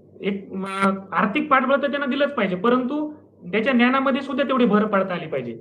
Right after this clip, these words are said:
हे त्याच्या पाठीमागचं यश असणार आहे असं मला वाटतं. आणि त्याचाच कुठेतरी फायदा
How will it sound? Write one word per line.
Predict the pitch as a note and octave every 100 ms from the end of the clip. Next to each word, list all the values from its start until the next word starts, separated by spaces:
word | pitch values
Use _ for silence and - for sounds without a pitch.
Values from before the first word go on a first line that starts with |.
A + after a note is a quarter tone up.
| - - G3+
हे | G#3
त्याच्या | A#3+ A3+
पाठीमागचं | A3 G#3+ G#3 G3+ F#3
यश | F#3 F3
असणार | C#3+ C#3
आहे | C3
असं | D3 G3
मला | F3+ D#3
वाटतं. | C#3+ - - - - -
आणि | D#3+ G3
त्याचाच | A3 B3 B3
कुठेतरी | B3+ A#3+ A#3+
फायदा | G#3+ G3+ F3+